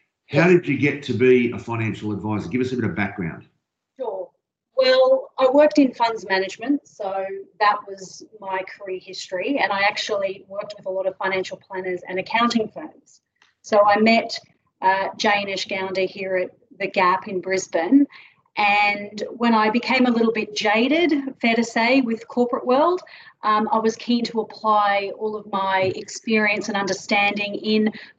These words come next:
Speaker 2: financial markets and financial planning clients. So I'm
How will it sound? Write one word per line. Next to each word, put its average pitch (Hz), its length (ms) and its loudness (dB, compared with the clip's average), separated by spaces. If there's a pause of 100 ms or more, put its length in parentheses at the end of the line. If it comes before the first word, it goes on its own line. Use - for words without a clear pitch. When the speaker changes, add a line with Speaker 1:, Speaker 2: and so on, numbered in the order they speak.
Speaker 2:
financial 247 400 4
markets 214 520 2
and 220 120 -8
financial 214 360 -4
planning 196 260 -6 (1300)
clients. 165 800 -6 (320)
So - 260 0 (560)
I'm 214 100 -6